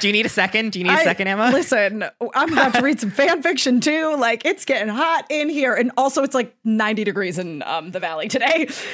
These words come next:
Speaker 2: Uh,
Speaker 1: Oh, yeah, yeah.
Speaker 2: so I would say canonically, it's just as canon as any ship you could come up with for this film. Um, I'm still only gonna give it,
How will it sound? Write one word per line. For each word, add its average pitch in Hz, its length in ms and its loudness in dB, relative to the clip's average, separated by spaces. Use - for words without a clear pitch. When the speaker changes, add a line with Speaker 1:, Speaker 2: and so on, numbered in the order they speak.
Speaker 2:
Uh, 247 240 4
Speaker 1:
Oh, 247 60 4
yeah, 120 200 0
yeah. - 100 2
Speaker 2:
so 294 440 0
I 320 180 -4
would 427 200 -8
say 175 680 -2
canonically, 214 1400 -2
it's 294 220 -2
just - 380 0
as 466 120 0
canon 247 480 0
as 196 240 -2
any 190 240 -4
ship 233 360 -4
you 247 100 -4
could 247 160 -4
come 233 240 -2
up 233 200 -2
with 233 220 -2
for 202 480 -2
this 202 260 -4
film. 151 520 -6
Um, 185 540 -2
I'm 233 100 0
still 285 580 0
only 269 200 0
gonna 233 180 -2
give 190 200 -2
it, 185 200 -4